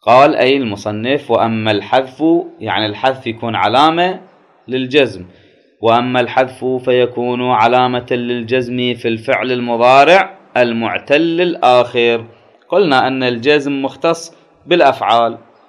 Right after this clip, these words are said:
ف-، وخصوصًا اختص الجزم بالفعل المضارع، ولكن انقسم إلى قسمين، الفعل المضارع صار ينقسم إلى قسمين، القسم الأول الفعل المضارع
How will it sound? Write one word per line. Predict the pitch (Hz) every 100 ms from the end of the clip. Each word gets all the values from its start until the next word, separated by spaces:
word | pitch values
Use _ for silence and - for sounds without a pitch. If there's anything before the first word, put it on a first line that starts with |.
| _ _ _ _ _ _ _ _ _ _ _ -
ف-، | 123 113 95 - -
وخصوصًا | 117 131 117 117 131 123 117 143 170 190 -
اختص | 127 117 - 143 - -
الجزم | 117 110 131 170 180 196 185 120
بالفعل | 113 110 107 - 165 - 147 175 175 - _ _ -
المضارع، | 113 127 156 131 117 113 - _ _
ولكن | 135 175 180 170
انقسم | 160 156 180 170 147
إلى | 160
قسمين، | 147 151 - 120 117 123 _ -
الفعل | 127 170 170 160
المضارع | 147 139 127 117 120 - _ _ _
صار | - 170 147 117 - _ _
ينقسم | 135 160 160 156 160
إلى | 156 160
قسمين، | 151 143 131 113 113
القسم | 123 123 160 156
الأول | 147 131 151 139 123
الفعل | 120 117 147 127
المضارع | 127 131 139 143 117 -